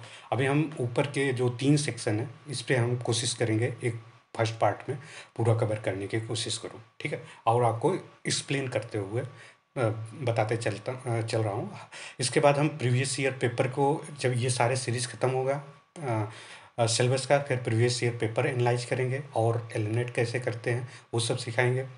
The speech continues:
आप कैसे अ, अच्छा स्कोर कर सकते हैं प्रीलिम्स में। फिर मेंस के पेपर में हम बात करें, मेंस का कैसा सिलेबस है, आंसर राइटिंग कैसा है, मेंस कैसे आंसर राइटिंग लिख सकते हैं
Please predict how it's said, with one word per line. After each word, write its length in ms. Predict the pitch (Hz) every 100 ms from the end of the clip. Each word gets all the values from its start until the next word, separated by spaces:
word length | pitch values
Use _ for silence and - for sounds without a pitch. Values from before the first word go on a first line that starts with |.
| - -
आप 160 | 113 113
कैसे 340 | 113 - 131 110 - - _ _ _ _ _ - - -
अ, 200 | 139 147
अच्छा 280 | 147 - 139
स्कोर 280 | 127 - 127
कर 100 | 131
सकते 320 | 123 117 -
हैं 160 | 127 127
प्रीलिम्स 340 | 123 127 127
में। 160 | 131 135 - - -
फिर 120 | 117
मेंस 400 | 113 120 123 -
के 260 | - - 127
पेपर 380 | 123 117 110 123
में 180 | 127 127
हम 100 | 120
बात 200 | 117 113
करें, 240 | 120 120
मेंस 220 | 113 120
का 100 | -
कैसा 300 | 120 113 107
सिलेबस 420 | 117 113 110 113 -
है, 100 | 113 - - -
आंसर 200 | 113 110
राइटिंग 320 | 117 110 120 120
कैसा 280 | 117 110
है, 200 | 113 110
मेंस 260 | 117 123 - - - - -
कैसे 200 | 120 113
आंसर 180 | 117 113
राइटिंग 300 | 113 110 120
लिख 120 | 117
सकते 280 | 113 110 -
हैं 260 | 107 104